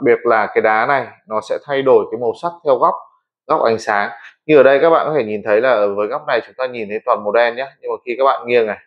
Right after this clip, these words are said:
đó, các bạn sẽ thấy này, khi có ánh sáng vào nghiêng chúng ta sẽ nhìn thấy những cái ánh xanh và những cái ánh vàng.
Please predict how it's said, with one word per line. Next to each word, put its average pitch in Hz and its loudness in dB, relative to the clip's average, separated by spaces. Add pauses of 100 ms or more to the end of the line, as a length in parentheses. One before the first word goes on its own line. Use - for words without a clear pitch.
(560)
đó, 107 2
các 147 2
bạn 135 0
sẽ 123 -8
thấy 101 2
này, 113 -2 (680)
khi 120 2
có 107 6
ánh 101 2
sáng 104 -2
vào 120 2
nghiêng 117 2
chúng 107 -6
ta 120 0
sẽ 113 -2
nhìn 117 -2
thấy 98 0
những 101 -6
cái 104 4
ánh 101 -2
xanh 139 -4 (400)
và 95 0
những 98 -2
cái 98 0
ánh 104 -4
vàng. 113 -2